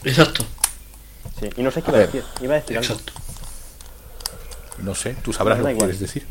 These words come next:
Speaker 1: Eh,
Speaker 2: No, no sería interesante en todo
Speaker 1: pues
Speaker 2: caso.
Speaker 1: eso.
Speaker 3: No, tienes
Speaker 1: Pero
Speaker 3: razón.
Speaker 1: yo recuerdo que, eh, cuando a, a, a querer leer, fue, recuerdo una noche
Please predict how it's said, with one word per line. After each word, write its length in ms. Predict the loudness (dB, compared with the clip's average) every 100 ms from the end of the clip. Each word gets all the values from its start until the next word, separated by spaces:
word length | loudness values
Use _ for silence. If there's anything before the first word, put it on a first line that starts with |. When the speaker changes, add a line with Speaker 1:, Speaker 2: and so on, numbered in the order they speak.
| 10
Speaker 1:
Eh, 400 | 12 12 12 12
Speaker 2:
No, 280 | 10 6 2 2
no 160 | 6
sería 160 | 8 8
interesante 400 | 6 4 4 2
en 40 |
todo 120 | 2 10
Speaker 1:
pues 180 | 12
Speaker 2:
caso. 60 | 12
Speaker 1:
eso. 240 | 10 8 4 -12 -16 -16 -18 -20 -20 -18 -12 -10 -4
Speaker 3:
No, 220 | 0 0 0 -14 -10
tienes 200 | 0 8
Speaker 1:
Pero 160 | 12 12
Speaker 3:
razón. 100 | 12
Speaker 1:
yo 100 | 12
recuerdo 460 | 12 10 8 8 10
que, 420 | 12 12 10 -2 -12 2
eh, 240 | 10 10 10
cuando 280 | 12 12 12 10 -2 -2 -6 4
a, 680 | 6 6 8 10 12 12 10 2 -8 -12 0 8
a, 60 |
a 100 | 10
querer 300 | 12 12 12 12
leer, 400 | 12 12 12 8 -12 -16 -14 -12 -12 -8
fue, 460 | 6 10 10 8 -6 -18 -20 -12 -4
recuerdo 300 | 4 6 8
una 100 | 6
noche 360 | 4 4 2